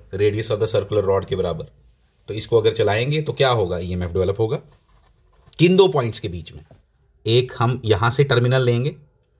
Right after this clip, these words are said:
क्या करते हैं हम, actually क्या किया जाता है मैं आपको बताता हूँ। इसको किया जाता है यहाँ पे, क्योंकि ये तो सब एक डब्बे के अंदर बंद होगा।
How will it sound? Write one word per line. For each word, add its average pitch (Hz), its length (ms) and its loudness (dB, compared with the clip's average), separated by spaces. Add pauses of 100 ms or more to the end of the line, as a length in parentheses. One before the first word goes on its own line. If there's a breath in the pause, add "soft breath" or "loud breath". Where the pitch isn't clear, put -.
(560)
क्या 113 140 2
करते 117 280 -2
हैं 120 80 2
हम, 123 140 0
actually 117 420 -4
क्या 127 140 4
किया 101 280 0
जाता 90 260 -2
है 92 60 -4
मैं 92 60 -4
आपको 87 180 -6
बताता 82 340 -6
हूँ। 113 180 -10
इसको 135 360 4
किया 107 280 0
जाता 98 240 0
है 101 60 0
यहाँ 95 240 -4
पे, 135 140 -4
क्योंकि - 840 -14
ये 110 160 2
तो 120 100 0
सब 123 200 2
एक 120 140 2
डब्बे 113 220 4
के 120 80 -2
अंदर 113 180 0
बंद 117 220 2
होगा। 101 200 2